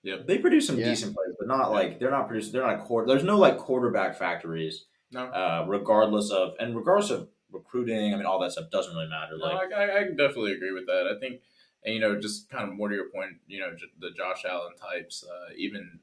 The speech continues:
Speaker 1: I mean, hell, even Joe Flacco came out of Delaware and was really hot,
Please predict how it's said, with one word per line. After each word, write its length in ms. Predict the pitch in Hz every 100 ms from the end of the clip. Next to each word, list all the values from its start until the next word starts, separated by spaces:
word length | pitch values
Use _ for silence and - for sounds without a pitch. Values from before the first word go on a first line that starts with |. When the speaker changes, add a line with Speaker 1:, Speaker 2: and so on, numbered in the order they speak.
| -
Speaker 1:
I 40 |
mean, 160 | 107 104
hell, 280 | 107 107 98
even 260 | 104 104
Joe 200 | 85 98
Flacco 580 | 104 92 101 107 85 82
came 220 | - 92
out 140 | 87 82
of 100 | 85
Delaware 480 | 90 107 87 85 85
and 80 | 82
was 160 | 92
really 200 | 98 87
hot, 400 | 87 98 95 -